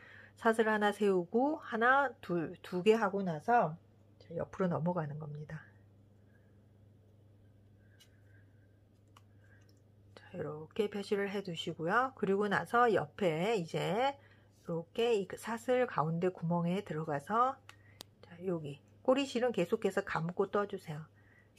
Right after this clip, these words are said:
자, 여기서부터 저 끝까지는 이제 한 코에 하나씩, 마지막 코 남겨두고 이 중간 부분에는 한 코에 하나씩만 이렇게 코를 만들어 주시면 됩니다.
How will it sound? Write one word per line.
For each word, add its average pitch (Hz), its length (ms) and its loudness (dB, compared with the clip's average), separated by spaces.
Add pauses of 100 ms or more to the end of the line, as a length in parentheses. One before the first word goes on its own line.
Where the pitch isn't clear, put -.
(360)
자, 196 100 -10
여기서부터 226 680 4
저 196 180 0
끝까지는 233 640 0
이제 175 180 0
한 262 220 -2
코에 233 180 4
하나씩, 226 520 -4 (100)
마지막 190 480 -2
코 190 100 -6
남겨두고 175 800 2 (300)
이 175 100 -4
중간 202 400 4
부분에는 180 720 0
한 269 220 -8
코에 247 200 8
하나씩만 240 760 2
이렇게 180 580 0
코를 226 600 2
만들어 175 380 0
주시면 160 420 -6
됩니다. 165 800 -2